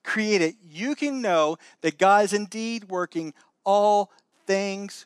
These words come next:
for your good. It's been his plan all along. So let's look at each of these words, and these are gonna be some encouraging words. So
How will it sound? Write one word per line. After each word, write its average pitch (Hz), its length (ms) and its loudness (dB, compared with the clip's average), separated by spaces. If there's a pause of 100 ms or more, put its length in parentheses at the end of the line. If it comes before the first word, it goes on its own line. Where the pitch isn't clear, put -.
for 180 640 -4 (140)
your 165 460 -10 (320)
good. 165 440 -14 (840)
It's - 100 -20
been 151 200 -10
his 156 120 -8
plan 165 640 -8 (240)
all 160 340 -4
along. 170 480 -4 (720)
So 170 140 -8
let's 220 280 0
look 196 280 -6
at 180 140 -8
each 180 260 -10
of 147 80 -10
these 147 180 -12
words, 143 320 -4
and 127 220 -10
these 165 200 -6
are 170 60 -2
gonna 151 140 -10
be 135 80 -6
some 139 160 -16
encouraging 143 560 -10
words. 131 280 -8
So 156 280 -6